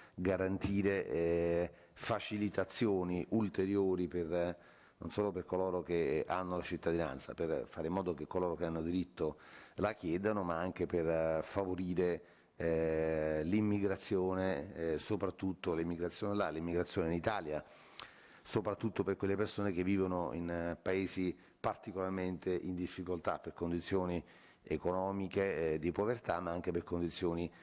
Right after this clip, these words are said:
sociali, se pensiamo alla crisi drammatica del Venezuela. Chiaramente, eh, il multilaterismo è importantissimo per contrastare,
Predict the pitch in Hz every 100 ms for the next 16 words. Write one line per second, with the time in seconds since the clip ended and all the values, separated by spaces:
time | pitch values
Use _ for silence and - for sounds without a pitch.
0 | - - 90 90 82 85 85 - - 85
1 | 82 - 85 82 80 - - - - -
2 | 80 82 92 87 85 87 90 87 85 -
3 | 85 - - - - - 90 95 92 92
4 | 90 - 85 67 67 - - _ _ _
5 | _ _ - _ - 92 98 104 92 98
6 | 90 - 87 85 92 90 - 90 85 87
7 | 98 90 92 90 - 82 82 85 - 95
8 | 98 123 - - 90 78 - 90 92 87
9 | 87 - 104 92 90 85